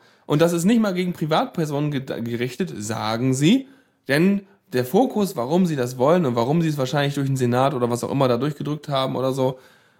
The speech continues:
wird sei-, äh, sa-, ist, geben sie jedenfalls an als, naja, Leute, die sich subventionierte Phones kaufen mit Netlock, die sie dann entlocken und dann als angelockt wieder weiterverkaufen. Diese Leute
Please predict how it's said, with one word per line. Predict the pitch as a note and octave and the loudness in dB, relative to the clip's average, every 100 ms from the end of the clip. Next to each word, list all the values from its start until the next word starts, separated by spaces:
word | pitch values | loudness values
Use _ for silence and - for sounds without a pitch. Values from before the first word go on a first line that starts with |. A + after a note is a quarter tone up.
| _ | _
wird | B2+ C3+ D3 | 0 2 2
sei-, | C#3 C3 C3 | 0 2 2
äh, | - A#2+ G2 - | 0 -2 -2 -4
sa-, | B2 B2 - | -2 -2 -4
ist, | C3+ - C#3+ C#3 | -6 -6 -10 2
geben | D#3+ E3 | 4 4
sie | |
jedenfalls | D#3 C#3+ C3 | 2 0 -2
an | - C#3+ | -2 -2
als, | B2+ B2+ B2+ - - _ _ _ _ | 0 0 0 -4 -16 _ _ _ _
naja, | C3+ D#3+ E3 | 0 2 4
Leute, | C3+ D3 G#3+ A3 A#3+ B3 - - | 4 4 2 2 0 0 -10 -4
die | E3+ | 0
sich | F#3 D3+ | 0 4
subventionierte | F3+ F#3 F#3 F3+ E3+ F#3+ G3 | 2 4 0 2 2 2 2
Phones | F#3 F3 F#3+ A#3 | 0 0 2 0
kaufen | - G3 G#3 A3+ F#3+ | -2 -2 -2 0 0
mit | F3 | 2
Netlock, | F3 G3+ G#3 G3+ A3+ - _ _ - | 0 -2 -2 -2 -2 -8 _ _ -2
die | |
sie | F3 | 2
dann | E3+ D3+ | 2 2
entlocken | - F#3+ G3 F#3+ G3+ A3 A3+ | 2 2 4 2 2 -2 -2
und | G3 F#3 | -2 -2
dann | |
als | E3 E3+ - F3+ | -2 -4 -4 0
angelockt | G3 F#3 F3 F3 - | 2 4 2 0 -2
wieder | E3 D#3 | 0 0
weiterverkaufen. | E3 F#3 D3 C3 - B2 C#3 F3 - _ _ _ G#3 | 0 -2 -4 -6 -2 -2 0 -4 -4 _ _ _ 4
Diese | A3 G3 | 4 4
Leute | F#3+ F#3 F#3 D#3+ F3+ | 4 4 4 0 -2